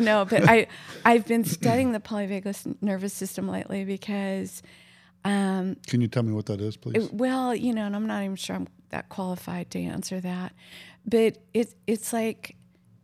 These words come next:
Speaker 1: it lands here
Speaker 2: Hmm.
Speaker 1: and it goes up into our brainstem and it goes down to our toes.
Speaker 2: Wow.
Speaker 1: It,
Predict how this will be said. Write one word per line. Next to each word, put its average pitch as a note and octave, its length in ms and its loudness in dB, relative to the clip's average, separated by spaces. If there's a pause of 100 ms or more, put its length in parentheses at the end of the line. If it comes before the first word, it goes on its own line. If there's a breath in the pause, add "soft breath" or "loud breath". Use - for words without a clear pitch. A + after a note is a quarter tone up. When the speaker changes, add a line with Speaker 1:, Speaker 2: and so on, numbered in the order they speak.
(100)
Speaker 1:
it C3+ 140 -4
lands B3 360 -2
here G3+ 560 -6
Speaker 2:
Hmm. B2 140 0 (120)
Speaker 1:
and G#3 140 0
it G3 80 -2
goes G3+ 220 -2
up G3 160 -6
into G3+ 160 -4
our G3 100 -4
brainstem F#3+ 720 -6 (600 soft breath)
and G#3 220 2
it - 60 -4
goes G#3 200 -2
down G#3 240 -2
to G3+ 120 -6
our F#3+ 120 -6
toes. - 720 -10
Speaker 2:
Wow. B2 220 -2 (340 soft breath)
Speaker 1:
It, G#3+ 260 0